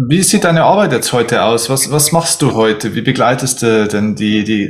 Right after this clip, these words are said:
überwiegend Frauen, sage ich jetzt mal? Also dürfen Männer auch mit dir arbeiten oder bist du nur auf Frauen spezialisiert?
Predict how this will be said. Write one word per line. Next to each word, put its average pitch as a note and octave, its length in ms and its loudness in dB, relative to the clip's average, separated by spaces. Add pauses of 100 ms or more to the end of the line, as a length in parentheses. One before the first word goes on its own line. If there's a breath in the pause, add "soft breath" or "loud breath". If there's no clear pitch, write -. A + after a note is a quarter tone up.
(340)
überwiegend A#2+ 400 0
Frauen, B2 340 2
sage A2 200 -2
ich G2+ 60 -8
jetzt A2 180 -2
mal? A#2+ 80 2
Also B2 160 0
dürfen D3+ 480 0
Männer D3+ 240 4
auch E3 100 2
mit G#3+ 140 0
dir F#3 80 2
arbeiten F3 380 0
oder D3+ 140 0
bist D3 220 -2
du D3 80 2
nur C3 140 2
auf G#2+ 100 -2
Frauen G2+ 240 -4
spezialisiert? G#2+ 720 -8